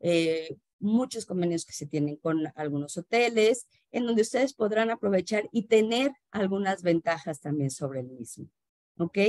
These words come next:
Entonces, no se preocupen porque todo lo que ustedes requieren lo van a obtener dentro de las herramientas que se les van a proporcionar.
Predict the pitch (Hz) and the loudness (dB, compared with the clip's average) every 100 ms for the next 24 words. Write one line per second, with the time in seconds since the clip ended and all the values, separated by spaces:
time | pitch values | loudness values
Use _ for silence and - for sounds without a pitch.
0 | 247 196 190 202 214 208 226 233 285 202 | 2 -2 0 0 0 0 0 -2 0 -2
1 | 202 202 214 233 185 - 190 - 240 262 | -2 -4 -2 -2 -2 -4 -6 -2 0 2
2 | 247 196 - 190 185 165 - 214 202 233 | 0 -4 0 2 2 0 -2 0 2 0
3 | - 180 185 190 190 185 - 170 170 165 | -2 -2 0 0 -2 -6 0 2 2 -2
4 | 160 151 143 139 151 147 147 156 - - | -2 0 0 -2 -4 -2 0 -2 -6 -10
5 | - 135 151 135 139 143 143 139 - 127 | -10 -8 -6 -2 -2 -2 -6 -10 -10 -12
6 | 135 127 123 | -12 -14 -16